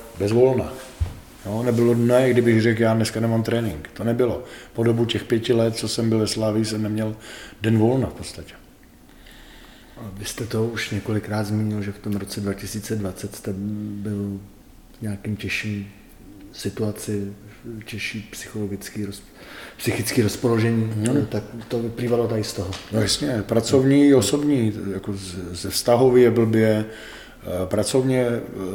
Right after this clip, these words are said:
Speaker 1: složitý, už to nešlo ukočírovat, ale nebylo úniku. Prostě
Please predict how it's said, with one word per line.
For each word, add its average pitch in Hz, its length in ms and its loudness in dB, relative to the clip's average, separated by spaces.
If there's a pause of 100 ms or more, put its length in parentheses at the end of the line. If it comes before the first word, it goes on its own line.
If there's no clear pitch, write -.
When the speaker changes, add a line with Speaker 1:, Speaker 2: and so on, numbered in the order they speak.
Speaker 1:
složitý, 110 800 2
už 107 120 -4
to 113 220 -2
nešlo 113 340 2
ukočírovat, 107 760 2
ale 123 120 4
nebylo 131 260 6
úniku. 143 480 6 (640)
Prostě 120 440 4